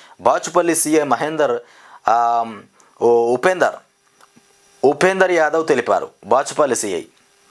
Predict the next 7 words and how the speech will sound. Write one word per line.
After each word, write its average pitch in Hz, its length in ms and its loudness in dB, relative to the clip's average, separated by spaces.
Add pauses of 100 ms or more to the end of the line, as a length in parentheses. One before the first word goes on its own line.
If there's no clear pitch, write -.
(520)
గతంలో 185 580 2
ఒక 160 100 0
హత్య 151 340 0
జరిగిందట. 156 420 0
ఆ 147 260 2
హత్య, 135 560 -2 (640)
ఆ, 123 640 2